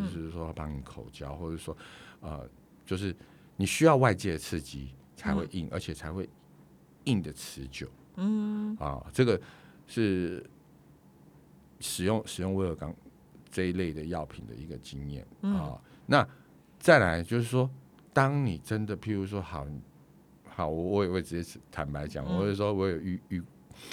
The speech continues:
Speaker 1: 就是有遇到，就是说，好，他今天就是要我整个下午，甚至整天。
Speaker 2: <laughs>
Speaker 1: 好，那这个就是吃半颗。
Speaker 2: 哦。
Speaker 1: 但是我，我还是必须讲哦，这是前提你的性功能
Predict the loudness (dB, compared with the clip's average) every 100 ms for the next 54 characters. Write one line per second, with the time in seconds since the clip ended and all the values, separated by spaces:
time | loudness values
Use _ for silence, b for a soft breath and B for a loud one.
0 | B B -2 0 0 0 -2 -4 -2 0
1 | 0 -4 -8 -8 -10 -10 -12 -12 -10 -10
2 | -6 -4 -4 -6 -6 -6 -4 -4 -6 -10
3 | -16 b b b b b b b -16 4
4 | 4 6 2 0 2 4 4 2 -2 -2
5 | -2 -2 -4 -4 -2 0 0 2 2 2
6 | 4 4 2 4 6 8 6 4 -2 -2
7 | -2 -4 -6 -6 -10 -8 -6 -6 -6 -10
8 | -4 -2 -2 -4 -8 -10 -10 -14 -10 -8
9 | -6 -10 -14 -16 8 10 10 6 4 4
10 | 4 6 4 4 2 2 0 -2 -2 -4
11 | -4 -4 -4 -4 -2 -2 -2 -4 -6 -6
12 | -2 -2 -2 -4 -4 -6 -8